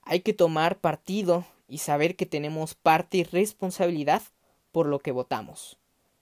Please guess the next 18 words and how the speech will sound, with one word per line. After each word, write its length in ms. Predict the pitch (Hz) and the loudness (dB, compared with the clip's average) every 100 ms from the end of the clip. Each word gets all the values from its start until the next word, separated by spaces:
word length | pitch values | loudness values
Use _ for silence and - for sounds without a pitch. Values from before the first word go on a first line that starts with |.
| _ _ _ | _ _ _
Seguido 520 | - 151 160 220 220 | -6 -4 -2 2 2
el 100 | 214 | 2
proceso 420 | - 160 170 165 | 0 -2 -2 0
electoral, 600 | 160 135 - 135 185 254 _ _ _ - | 0 -2 -2 2 2 2 _ _ _ -2
verificar 580 | 165 160 165 190 220 | -2 0 2 4 4
qué 80 | - | 4
hace 200 | 233 269 | 2 4
la 120 | 247 | 2
persona 420 | - 151 180 208 208 | 0 -2 0 -2 -2
por 160 | 147 | -2
la 120 | 127 | -2
que 120 | - 151 | -2 -2
vote, 360 | 202 214 143 _ _ _ _ _ - | 0 0 -6 _ _ _ _ _ -2
presionar, 720 | 160 - 147 143 190 226 - _ - | -2 -2 -2 0 2 0 -6 _ -12
interesarnos 800 | 147 151 156 151 190 220 240 208 | -8 -4 -2 2 2 2 0 0
más 260 | 175 202 | 0 0
en 100 | 202 | -2
política 680 | 190 147 160 202 190 226 | 0 -2 -2 -4 0 0